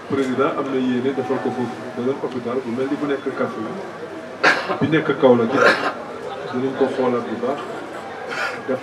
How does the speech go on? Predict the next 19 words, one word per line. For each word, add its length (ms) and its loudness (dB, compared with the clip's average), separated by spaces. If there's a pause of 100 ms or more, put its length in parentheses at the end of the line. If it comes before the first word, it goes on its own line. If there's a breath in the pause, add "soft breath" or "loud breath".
ko, 140 -4 (180)
def 100 -2
fa 140 0
hôpital 480 0 (380)
boo 180 -2
xamante 400 -2
ni 100 -2 (1300)
mook 240 2
bi 80 4
nekk, 200 2 (420)
bi 60 -4
ñuy 120 -2
def 180 2
Fatick 260 -2 (280)
ak 80 0
bi 160 -6
ñu 80 2
nekk 260 6
Kaffrine, 380 0